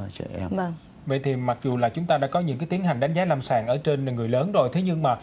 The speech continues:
Speaker 3: ở trẻ em thì chúng ta chưa có những cái đánh giá cụ thể. Vậy thì không biết là Bộ Y tế sẽ dựa vào những cái cơ sở nào để lựa chọn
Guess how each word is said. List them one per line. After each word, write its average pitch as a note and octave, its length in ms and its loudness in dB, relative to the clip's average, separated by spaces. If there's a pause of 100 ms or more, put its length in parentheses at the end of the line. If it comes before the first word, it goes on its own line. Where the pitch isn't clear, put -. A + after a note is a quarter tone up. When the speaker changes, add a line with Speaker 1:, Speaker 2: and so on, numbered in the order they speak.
(240)
Speaker 3:
ở D3 280 2
trẻ E3+ 80 2
em E3+ 200 2
thì C3+ 100 -2
chúng F#3 100 -2
ta F3 120 2
chưa E3 220 0
có F#3 40 0
những D#3 160 0
cái E3 60 -2
đánh F#3 160 0
giá F3 160 2
cụ C3+ 220 0
thể. C3+ 280 4
Vậy C#3+ 220 2
thì C3 60 0
không D#3 160 0
biết G3+ 120 4
là F3 60 4
Bộ C3 180 2
Y D3+ 60 0
tế E3+ 160 2
sẽ F#3 140 -2
dựa C3 280 2
vào B2 120 4
những B2 140 -4
cái G3+ 120 2
cơ E3 180 2
sở B2+ 260 2
nào C#3 140 4
để C3 140 2
lựa B2+ 140 2
chọn A#2 200 4